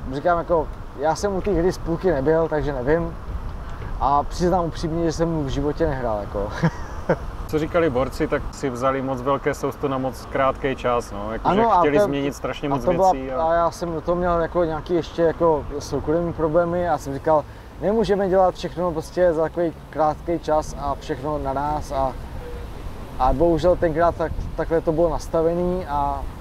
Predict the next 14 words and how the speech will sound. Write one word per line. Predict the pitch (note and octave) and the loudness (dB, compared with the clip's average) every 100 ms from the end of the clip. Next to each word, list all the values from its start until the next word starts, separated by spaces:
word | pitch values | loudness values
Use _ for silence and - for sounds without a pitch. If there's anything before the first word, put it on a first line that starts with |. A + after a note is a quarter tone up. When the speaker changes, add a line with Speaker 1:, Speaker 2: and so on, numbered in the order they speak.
| - | -6
Speaker 1:
dopadlo | C#3 - D3+ D#3 | -4 0 2 2
to, | D3 D3+ | 2 -2
jak | A#2 | 0
to | C#3 | -2
dopadlo, | C#3 A#2+ G2+ G2+ | 0 -2 -4 -8
no. | G2+ - - C3 | -10 -12 -10 -6
Speaker 2:
Hmm. | B2+ B2+ - - - - - - - - - - | -6 -4 -6 -6 -6 -6 -8 -8 -8 -6 -6 -2
Speaker 1:
Takže | B2 C3 | 0 4
jako | D3+ D#3+ | 2 2
Vietcong | D3 C#3+ E3 E3 C#3 | 0 0 0 0 2
dva | D3 D3 | 4 6
byl | C3+ D3 | 4 0
takový | C#3+ C#3 D#3+ E3 | -2 0 4 4
jako | D#3 E3+ D#3 | 4 2 2